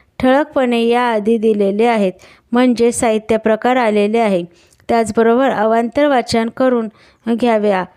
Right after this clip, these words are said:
म्हणजे आस्वाद क्षमता वाढेल. वेचांदेखाली अवांतर वाचन उपक्रम दिले आहेत. उदाहरणार्थ, मुलाखत घेणे,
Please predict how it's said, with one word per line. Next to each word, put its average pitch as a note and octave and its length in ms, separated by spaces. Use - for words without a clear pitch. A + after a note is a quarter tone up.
म्हणजे B3+ 300
आस्वाद A#3 560
क्षमता A3 720
वाढेल. G3 340
वेचांदेखाली A#3 1300
अवांतर A#3 520
वाचन A#3 360
उपक्रम A3+ 540
दिले G#3 280
आहेत. G3 260
उदाहरणार्थ, A3+ 680
मुलाखत A#3 560
घेणे, G#3+ 460